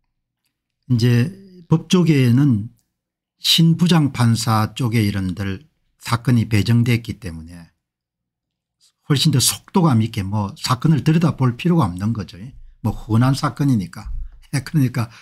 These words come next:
복습하는 거와 똑같은 거죠. 그래서 일 심 재판이 속도감 있게 진행될 것이라는 분석이 나온다. 예,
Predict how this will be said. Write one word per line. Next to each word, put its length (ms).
복습하는 600
거와 180
똑같은 500
거죠. 300
그래서 400
일 200
심 320
재판이 680
속도감 800
있게 480
진행될 560
것이라는 480
분석이 500
나온다. 460
예, 40